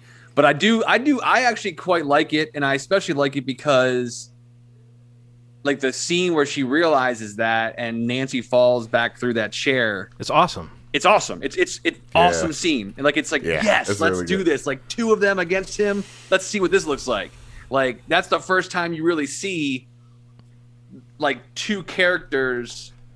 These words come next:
Speaker 1: interacting with Freddy at the same time in the dreamscape. You're in the dream world or whatever, which I thought makes the movie really interesting, especially when you see where the movie goes with the hyp-, hypnosis and all that stuff.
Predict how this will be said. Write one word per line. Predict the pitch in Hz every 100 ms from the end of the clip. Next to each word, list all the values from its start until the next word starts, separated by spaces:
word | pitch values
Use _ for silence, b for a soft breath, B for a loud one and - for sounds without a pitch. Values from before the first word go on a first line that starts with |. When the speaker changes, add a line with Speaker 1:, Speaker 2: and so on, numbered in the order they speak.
| -
Speaker 1:
interacting | 165 147 139 139 - 131 127 123
with | 135
Freddy | 135 - 147 135
at | 127
the | 123
same | - 143 127
time | 151 147 123 117 120
in | 165 147 135
the | 127
dreamscape. | 120 135 127 - 110 98 -
You're | 123 135
in | 147
the | 135
dream | 120 139 123
world | 107 101
or | 107
whatever, | 113 117 101 101 - b b b
which | 147
I | 156
thought | 147 151 143 139
makes | 135 151 143
the | -
movie | 156 160 160
really | 156 165 170
interesting, | 185 175 - 123
especially | 117 - 151 151 151
when | 143
you | 139
see | 135 147
where | 139
the | 135
movie | 139 131
goes | 127 135 135 127
with | 131
the | 127
hyp-, | 127 123 -
hypnosis | 139 131 135 127 120
and | 127
all | 120
that | 127
stuff. | - - 82